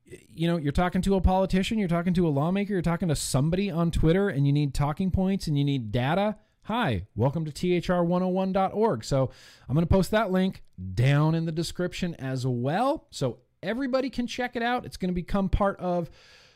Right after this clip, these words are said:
you know, the usual, uh, the usual suspects type of thing going on. Um, two last things I wanted to mention real quick. Uh, my,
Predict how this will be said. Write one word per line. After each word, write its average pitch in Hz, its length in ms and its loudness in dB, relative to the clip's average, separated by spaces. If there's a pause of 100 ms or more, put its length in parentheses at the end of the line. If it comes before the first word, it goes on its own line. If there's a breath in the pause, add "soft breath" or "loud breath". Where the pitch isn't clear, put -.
(580 soft breath)
you 202 120 -2
know, 196 220 -2
the 160 160 -2
usual, 226 720 2
uh, 196 320 2
the 170 80 2
usual 220 420 6
suspects - 680 0
type 147 200 2
of 135 120 2
thing 135 180 0
going 113 300 -2
on. 85 240 -8 (200)
Um, 151 300 -2 (920 soft breath)
two 277 180 2
last 196 320 2
things 175 220 2
I 165 40 6
wanted 156 200 4
to 147 80 2
mention 143 340 4
real 139 160 4
quick. 135 440 2 (200)
Uh, 139 300 4
my, 233 680 -2